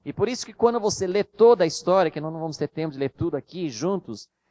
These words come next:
mas você tem que ler tudo pra ver cada praga. Faraó às vezes cede mais um pouquinho, ele fala assim, "Tá bom, eu deixo vocês irem,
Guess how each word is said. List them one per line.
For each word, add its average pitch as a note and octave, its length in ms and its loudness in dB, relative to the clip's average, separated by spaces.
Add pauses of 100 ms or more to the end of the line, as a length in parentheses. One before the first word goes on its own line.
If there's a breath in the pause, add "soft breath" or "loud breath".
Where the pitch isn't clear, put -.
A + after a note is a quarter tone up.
(120)
mas D#3 180 2
você G3 80 -4
tem A#3 160 -6
que G#3 120 -12
ler A3 180 4
tudo B3 400 -2
pra G#3+ 140 0
ver G#3 140 0
cada D4 380 2
praga. G3+ 720 4 (800)
Faraó A3 360 8
às G#3+ 140 6
vezes A3 220 0
cede B3+ 500 4
mais B3 280 2
um A#3 60 -4
pouquinho, A3 360 2
ele A3 100 -2
fala A3+ 140 4
assim, F#3 340 -2 (400)
"Tá A3 140 0
bom, C3+ 320 4 (400)
eu D#4+ 100 8
deixo F4 240 4
vocês A3+ 380 2
irem, G#2+ 340 -2